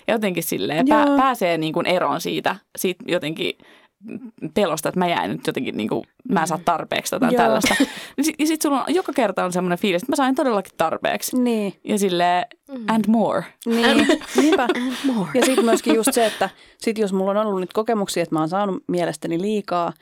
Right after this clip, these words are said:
Speaker 2: niin opetella pois siitä, että mulla jäisi semmoinen olo, että mä oon nyt jollekin velkaa. Koska se on myös, mikä mulla saattaa jäädä silleen, että, että mä, mä sain nyt paljon enemmän tästä jostain.
Speaker 1: Mm.
Speaker 2: Mun pitää jollain tavalla hyvittää tää nyt jossain kohtaa,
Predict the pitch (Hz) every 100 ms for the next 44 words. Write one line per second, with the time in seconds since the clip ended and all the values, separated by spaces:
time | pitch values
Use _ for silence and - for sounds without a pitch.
0 | _ - - 233 190 180 175 - 226 233
1 | - 208 196 175 - 175 175 170 165 _
2 | _ _ - 196 185 - 165 160 180 175
3 | 160 190 202 190 196 180 - 180 185 175
4 | 151 - 87 - - _ - - 196 208
5 | 175 156 - - - 160 156 147 151 151
6 | 156 156 165 151 151 - - 185 170 -
7 | 190 202 - 226 202 214 220 _ _ 190
8 | 180 165 160 156 151 156 156 - 156 160
9 | 175 185 202 180 - 175 170 156 160 -
10 | 180 165 156 156 151 151 - 170 156 -
11 | 160 - - 87 - - 156 - 143 156
12 | 147 - 104